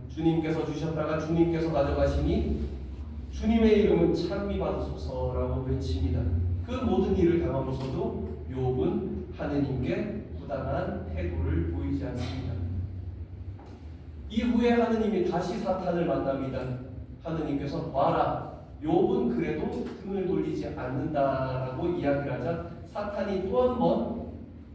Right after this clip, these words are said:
하느님을 도발을 합니다. "가죽은 가죽으로, 사람이란 제 목숨을 위해서 자기 모든 소유를 내놓기 마련입니다. 하지만 당신께서 손을 펴시어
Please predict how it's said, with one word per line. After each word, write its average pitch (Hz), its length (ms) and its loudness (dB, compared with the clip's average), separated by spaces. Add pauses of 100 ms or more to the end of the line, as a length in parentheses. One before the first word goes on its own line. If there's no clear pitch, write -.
하느님을 165 680 0
도발을 139 460 0
합니다. 151 320 -4 (1400)
"가죽은 214 400 2
가죽으로, - 800 2 (120)
사람이란 175 680 6
제 170 240 4
목숨을 - 440 2
위해서 - 640 0
자기 151 320 -2
모든 160 560 4
소유를 170 320 4
내놓기 - 380 2
마련입니다. 143 640 0 (720)
하지만 247 420 2
당신께서 170 600 4
손을 170 360 0
펴시어 175 360 -2